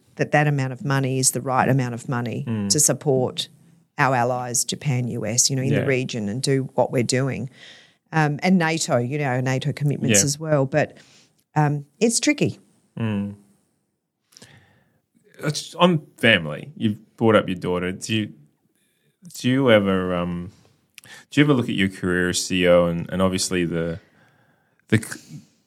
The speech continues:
Speaker 2: the clearance levels that you have, and, uh, <laughs> you know, you wanna share information and, and, and, and protect,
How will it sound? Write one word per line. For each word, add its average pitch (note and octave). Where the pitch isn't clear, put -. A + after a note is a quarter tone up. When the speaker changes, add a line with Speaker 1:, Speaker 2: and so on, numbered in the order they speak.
Speaker 2:
the G2
clearance G2
levels F2+
that -
you -
have, E2+
and, E2+
uh, -
<laughs> C#3+
you C#3+
know, B2+
you D3+
wanna D#3
share B2
information G2
and, F2
and, F2
and, E2
and F#2
protect, -